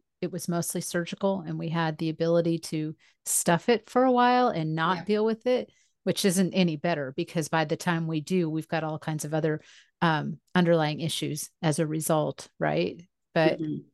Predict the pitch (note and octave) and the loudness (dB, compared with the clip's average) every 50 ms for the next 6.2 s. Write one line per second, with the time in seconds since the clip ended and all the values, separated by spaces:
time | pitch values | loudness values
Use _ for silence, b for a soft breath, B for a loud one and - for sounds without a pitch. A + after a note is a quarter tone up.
0 | _ _ _ _ _ _ _ - G3+ A3 A3+ - - - F3 E3 D#3+ D#3 D3+ D#3 | _ _ _ _ _ _ _ 4 6 6 6 4 4 4 4 4 4 4 2 0
1 | D#3 - - - _ _ _ E3 E3 D#3+ D3+ D3+ D#3 - - - - G3 F3 D#3+ | -2 -4 -10 -14 _ _ _ 0 2 2 2 2 0 -4 -6 -4 -2 0 0 2
2 | - - - - - F#3+ F#3+ F#3+ F3+ F3 E3 D#3+ - D#3 D#3+ E3 E3 - - _ | 2 0 0 2 4 4 4 4 4 2 0 0 -2 -2 -2 -2 -2 -4 -8 _
3 | _ F#3 E3+ E3 E3 D#3+ D3 - - - F3 - - _ _ _ _ _ _ _ | _ -2 2 4 2 2 2 -2 -4 -4 -4 -4 -6 _ _ _ _ _ _ _
4 | _ _ - - F#3+ E3+ - - G3 E3 - - - - - A3 - - A3 A3 | _ _ 0 2 2 2 2 0 -2 -2 0 0 -2 -2 -2 -6 -4 2 4 4
5 | A3 - - D#3+ - - D3 - - - D#3+ D#3 A#3 - - E3+ F3 E3+ - - | 4 4 2 -2 -2 -2 -6 -6 -4 -4 -4 -4 -2 -2 0 0 -2 -2 -4 -8
6 | - - - | -10 -10 -12